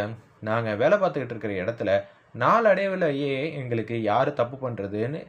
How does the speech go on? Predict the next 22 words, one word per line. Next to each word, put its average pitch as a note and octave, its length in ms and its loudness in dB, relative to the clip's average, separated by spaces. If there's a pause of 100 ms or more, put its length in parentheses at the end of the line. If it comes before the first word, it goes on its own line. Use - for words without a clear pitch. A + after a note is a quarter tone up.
(100)
எங்களுக்கு D#3+ 380 -2
ஒரு C#3 140 2
அளவு C3+ 280 4
யூகிக்கிறதுக்கு C3 800 -2 (360)
திறமை G#3+ 320 4
ஆட்டோமேட்டிக்கா F#3 540 -2
வந்துரும். D3+ 380 -2 (140)
ஆனா A2+ 260 -2 (260)
அந்த A#2 240 -6
பொண்ணு D#3+ 340 -2 (440)
ரசீதோடையே G#3+ 720 2
வந்து D3 320 0
போயிட்டு E3 380 -2
இருந்தா." A2 240 2 (520)
"ரசீது C#4 360 0
வச்சிருந்தாளா?" A#2+ 600 0 (320)
ஆமா, A#2 300 0 (280)
அந்த G2+ 300 -8
செயின் D3+ 340 -4
வாங்கின B2+ 400 0
ரசீது D3 300 -4
எடுத்துட்டு A2+ 400 -2